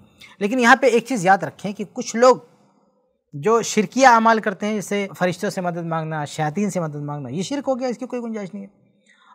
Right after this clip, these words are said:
और कुछ लोग नामालूम अल्फाज पढ़ते हैं या लिखते हैं, उसके ज़रिए रुक़्या करते हैं, इसकी भी गुंजाइश नहीं है। क्यों? इसकी दलील ये है कि अल्लाह के नबी सल्लल्लाहु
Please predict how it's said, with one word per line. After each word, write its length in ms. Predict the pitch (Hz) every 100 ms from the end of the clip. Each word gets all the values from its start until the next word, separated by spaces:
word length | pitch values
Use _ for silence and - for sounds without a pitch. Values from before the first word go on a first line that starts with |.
| -
और 220 | 220 254 254
कुछ 260 | 294 294 202
लोग 480 | 165 180 233 247
नामालूम 1400 | 202 147 143 196 240 233 196 190 185 185 262 302 277 165 - _ _ _ _ _ _ -
अल्फाज 560 | 202 185 - 208 214 175
पढ़ते 360 | 196 180 - 214
हैं 160 | 185 202
या 160 | 190
लिखते 360 | 147 170 170 208
हैं, 100 | 180
उसके 320 | 214 185 -
ज़रिए 220 | 175 160 151
रुक़्या 280 | 131 139
करते 220 | 120 127 135
हैं, 80 |
इसकी 260 | 220 - 277
भी 80 | 277
गुंजाइश 380 | 233 165 131 -
नहीं 120 | -
है। 80 | _
क्यों? 120 | 269 277 _ _ _ _ _ -
इसकी 200 | 190 196
दलील 240 | 180 302
ये 60 | 285
है 80 | 254
कि 100 | 240
अल्लाह 220 | 220 233
के 140 | 233
नबी 300 | 196 190 233
सल्लल्लाहु 760 | 220 196 170 165 156 185 208 190